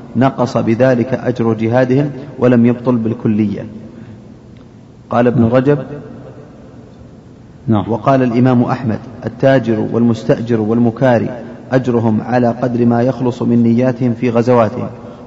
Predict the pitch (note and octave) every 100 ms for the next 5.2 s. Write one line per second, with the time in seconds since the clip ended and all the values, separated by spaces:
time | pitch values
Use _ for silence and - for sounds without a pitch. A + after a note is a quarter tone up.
0 | - C3 C3+ B2+ C3 B2+ B2+ B2+ A#2+ B2+
1 | A#2+ A#2 A#2 A2+ A2+ B2+ A2+ G#2+ A2 A2+
2 | B2 - A2+ A2 A2 B2 A#2 G#2 - -
3 | - A2+ B2 A2+ A#2 A#2+ A2+ A2 A2 A2
4 | B2+ C3+ A2+ G#2 G2 - - - - -
5 | B2 G2+